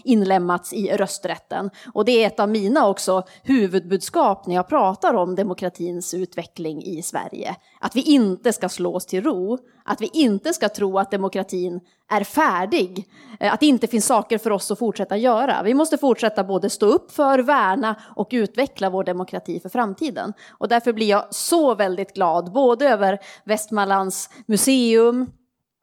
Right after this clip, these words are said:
eh, som har det här demokratitemat, riksdagens engagemang med vandringsutställningen och naturligtvis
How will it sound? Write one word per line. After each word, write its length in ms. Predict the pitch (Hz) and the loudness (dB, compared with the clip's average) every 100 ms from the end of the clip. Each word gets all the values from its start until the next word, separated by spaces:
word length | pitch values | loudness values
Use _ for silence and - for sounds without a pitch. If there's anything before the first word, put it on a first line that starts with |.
| - - | -14 0
eh, 280 | 220 208 - | 2 2 2
som 240 | 254 233 | 0 2
har 240 | 240 233 | 4 4
det 60 | 233 | 2
här 120 | 220 | 0
demokratitemat, 1200 | 214 214 202 220 254 220 190 220 202 208 226 - 202 | 0 0 0 0 0 0 0 -2 -2 -2 -4 -4 -4
riksdagens 840 | 202 277 - - 233 233 240 247 | -2 -2 -4 0 2 2 -2 -4
engagemang 720 | 226 226 247 220 208 208 208 | -2 0 0 2 2 0 0
med 100 | 214 | 0
vandringsutställningen 1080 | 220 196 196 190 190 - 196 190 190 185 185 - | 0 0 -2 -4 -4 -2 0 0 -2 -4 -6 -14
och 380 | - - - 190 | -4 -4 -4 -6
naturligtvis 720 | 190 185 175 - 147 - | -4 -4 -4 -6 -10 -10